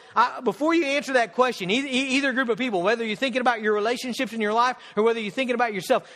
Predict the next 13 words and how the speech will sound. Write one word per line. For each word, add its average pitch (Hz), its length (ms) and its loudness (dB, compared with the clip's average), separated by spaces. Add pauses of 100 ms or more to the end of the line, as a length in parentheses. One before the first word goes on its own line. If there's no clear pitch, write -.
let, 254 160 2
let 269 100 2
me 294 80 -4
just 277 240 -4
urge 269 300 2
you 262 60 -2
to 226 100 4
look 254 420 0
at 226 80 -4
the 190 120 2
picture 254 440 -2
of 214 200 -2
Joseph. 180 580 -2